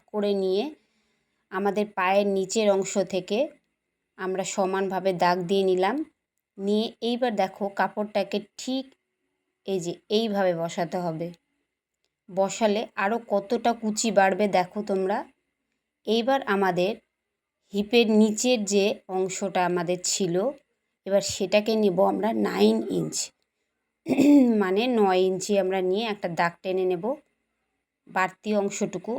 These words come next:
আমরা এই যে এইভাবে দেখো সমান দাগ দিয়ে নিলাম, নিয়ে আমরা কেটে নেব। তো এক্সট্রা দেখো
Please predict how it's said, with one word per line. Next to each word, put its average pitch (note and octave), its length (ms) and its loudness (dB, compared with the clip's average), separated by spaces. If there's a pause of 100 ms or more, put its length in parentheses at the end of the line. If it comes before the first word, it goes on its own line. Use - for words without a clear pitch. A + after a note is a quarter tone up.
আমরা F3+ 280 0
এই G3 160 -2
যে F3+ 160 -2
এইভাবে F3+ 420 0
দেখো E3+ 300 -4 (180)
সমান F#3+ 440 -2
দাগ E3+ 260 0
দিয়ে F#3 160 0
নিলাম, F#3 280 2 (1000)
নিয়ে G3+ 240 -2
আমরা F#3 240 -2 (140)
কেটে F#3+ 260 -2
নেব। D3+ 200 -6 (2250)
তো G3+ 40 -8 (180)
এক্সট্রা G#3+ 400 4
দেখো F#3 280 0